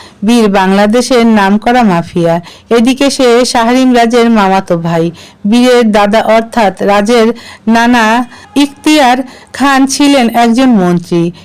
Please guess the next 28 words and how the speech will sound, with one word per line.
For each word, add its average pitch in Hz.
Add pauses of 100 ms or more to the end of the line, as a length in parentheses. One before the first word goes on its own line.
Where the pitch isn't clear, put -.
(120)
এরা 247
তো 269
বংশীয়ভাবে 240
ভয়ানক 240 (100)
পরিবার, 165 (360)
নামডাক 226
থাকার 220
কারণে 233
এদের 220
সাথে 233
কেউই 233 (220)
পেরে 254
উঠবে 170
না। 165 (300)
যারাকে 202
চুপ 220
দেখে 220
বীর 220
আর 226
কোনো 233
কথা 208
না 196
বলে 220
যারাকে 208
কোলে 214
করে 220
নিয়ে 180
যায়। 160